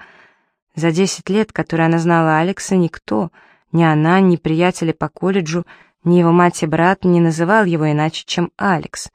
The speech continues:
Даже Александром никто не звал. Ксандр — это просто нелепо. Однако вот он перед ней. Поцеловал свою красавицу-подружку в губы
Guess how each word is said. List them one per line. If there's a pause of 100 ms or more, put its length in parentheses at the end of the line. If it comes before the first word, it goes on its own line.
(580)
Даже
Александром
никто
не
звал. (480)
Ксандр — (360)
это
просто
нелепо. (760)
Однако
вот
он
перед
ней. (560)
Поцеловал
свою
красавицу-подружку
в
губы